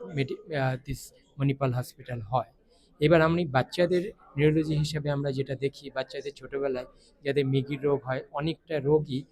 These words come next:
বেশিরভাগই ওষুধের দ্বারা ঠিক হয়ে যাবে। এবং এই রোগগুলো যত তাড়াতাড়ি আপনি আমাদেরকে পর-, পরামর্শ নেবেন pediatric নিউরোলজিস্টকে, যেমন অ্যাবসেন্ট সিজার, জুভেনাইল মায়োক্লোনিক এপিলেপসি বা যেসব পেশেন্টরা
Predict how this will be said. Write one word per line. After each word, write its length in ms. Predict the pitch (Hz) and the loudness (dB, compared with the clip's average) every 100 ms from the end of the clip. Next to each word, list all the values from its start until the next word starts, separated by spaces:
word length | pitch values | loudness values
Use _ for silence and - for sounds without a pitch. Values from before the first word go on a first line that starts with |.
| _ _ | _ _
বেশিরভাগই 420 | 135 127 143 139 139 | -4 -2 -2 -2 0
ওষুধের 460 | 127 - 135 143 | 0 -2 -6 -4
দ্বারা 200 | 139 135 | -2 -4
ঠিক 220 | 131 123 - | -4 -10 -10
হয়ে 120 | 120 | -10
যাবে। 220 | 117 113 - _ | -10 -14 -20 _
এবং 260 | 147 143 151 _ - _ | -6 -6 -8 _ -20 _
এই 180 | 151 156 | 2 6
রোগগুলো 560 | 151 151 160 165 180 - | 6 6 4 4 4 -2
যত 240 | 143 143 - | -2 -2 -2
তাড়াতাড়ি 580 | 156 135 143 165 160 156 | 0 2 0 0 -2 -2
আপনি 320 | - 156 160 - - _ - | -4 -10 -10 -12 -20 _ -6
আমাদেরকে 680 | 139 147 147 143 156 147 - - | -2 -2 -2 -6 -2 -4 -4 -4
পর-, 180 | 147 139 - | -2 -2 -4
পরামর্শ 400 | 147 143 143 - | -4 -2 -2 -2
নেবেন 280 | 143 143 135 | -2 0 0
pediatric 440 | 117 131 139 131 131 | -4 -6 -6 -6 -6
নিউরোলজিস্টকে, 680 | 131 135 135 120 127 - 131 | -4 0 0 -2 -12 -14 -12
যেমন 300 | 127 131 135 | -6 -4 -2
অ্যাবসেন্ট 420 | 131 131 - 139 | -4 -8 -10 -10
সিজার, 440 | - 139 127 131 131 - _ _ _ | -8 -8 -4 -4 -4 -8 _ _ _
জুভেনাইল 360 | 139 135 135 131 | 2 6 6 4
মায়োক্লোনিক 520 | 127 127 131 135 131 - | 2 0 0 0 0 -2
এপিলেপসি 680 | - 127 123 - - 131 127 - - - | -6 -6 -6 -6 0 2 2 -4 -14 0
বা 120 | 143 | 0
যেসব 360 | 135 143 - - | 2 0 -2 -4
পেশেন্টরা 500 | 139 - 135 143 | -4 -4 -2 0